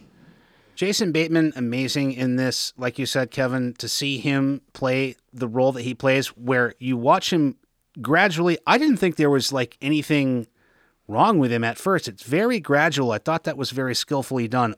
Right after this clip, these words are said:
Over the course of the movie, you see the dark side more and more and more.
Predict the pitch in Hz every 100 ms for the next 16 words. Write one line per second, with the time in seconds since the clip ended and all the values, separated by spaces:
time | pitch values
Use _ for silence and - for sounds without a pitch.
0 | _ 127 175 214 170 - 170 156 147 139
1 | 143 127 117 - - _ 120 113 - 135
2 | 123 104 123 127 - 127 113 104 110 120
3 | 120 117 113 117 120 117 110 107 135 165
4 | 156 143